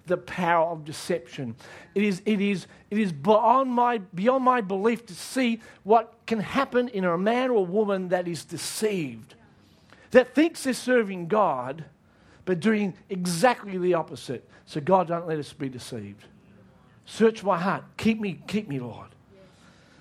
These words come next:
Verse fourteen. So the men of Israel took some of the provisions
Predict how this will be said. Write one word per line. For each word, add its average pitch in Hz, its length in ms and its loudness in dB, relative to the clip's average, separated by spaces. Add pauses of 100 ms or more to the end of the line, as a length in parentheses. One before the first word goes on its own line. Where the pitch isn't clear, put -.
(1500)
Verse 226 300 6
fourteen. 226 760 2 (760)
So 208 180 2
the 208 100 4
men 254 180 4
of 240 120 4
Israel 254 380 2
took 277 240 -6
some 240 220 0
of 220 80 0
the 220 80 2
provisions 202 840 -4